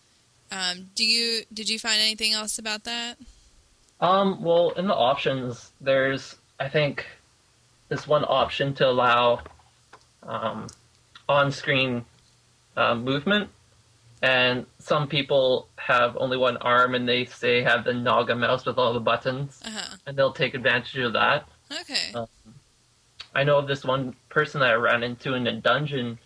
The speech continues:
Speaker 2: that actually did, and he, I forget what class he was in that, but he was able to macro everything to his mouse,
Speaker 1: Mm.
Speaker 2: his on-screen keyboard, and he did just fine.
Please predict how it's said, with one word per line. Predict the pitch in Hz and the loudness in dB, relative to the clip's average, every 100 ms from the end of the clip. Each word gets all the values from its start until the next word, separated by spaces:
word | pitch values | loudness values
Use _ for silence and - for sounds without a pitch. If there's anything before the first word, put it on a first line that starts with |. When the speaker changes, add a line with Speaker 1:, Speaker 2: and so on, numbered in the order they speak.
| _ _ - | _ _ 0
Speaker 2:
that | 139 | 2
actually | 131 131 151 | 2 0 -4
did, | 107 127 135 110 - - - _ - | -4 0 0 -2 -10 -20 -20 _ -6
and | 127 127 127 | -2 -2 -4
he, | 123 127 123 123 123 - | -4 -2 0 -2 -6 -12
I | - - - | -14 -16 -6
forget | 147 147 131 | 0 2 2
what | 127 120 | 0 0
class | - 117 117 | 0 0 0
he | 131 | -2
was | 120 120 | 0 0
in | 117 | 0
that, | 120 127 - - | 0 0 -2 0
but | 127 117 - _ _ _ - | 0 0 -6 _ _ _ -2
he | |
was | 143 | 0
able | 151 135 135 | 2 2 0
to | 143 | 2
macro | 131 131 - 135 | 2 2 0 0
everything | 139 143 147 147 151 | 2 0 -2 -6 -4
to | 156 | -6
his | 127 | -6
mouse, | 127 117 117 120 - - _ _ _ | 0 2 2 -2 -10 -20 _ _ _
Speaker 1:
Mm. | - 143 - 143 | -12 -10 -12 -10
Speaker 2:
his | - | -2
on-screen | - 139 147 151 - - 139 139 | 0 2 2 -2 -6 -4 -2 -2
keyboard, | 131 139 123 120 123 120 - _ _ _ _ - | -2 -4 0 2 2 0 -8 _ _ _ _ -2
and | 127 123 120 113 - _ _ _ _ _ _ | 0 2 0 -2 -10 _ _ _ _ _ _
he | 156 | -4
did | 127 139 | -2 -2
just | 131 - - | -4 -6 0
fine. | 131 135 120 | 2 2 0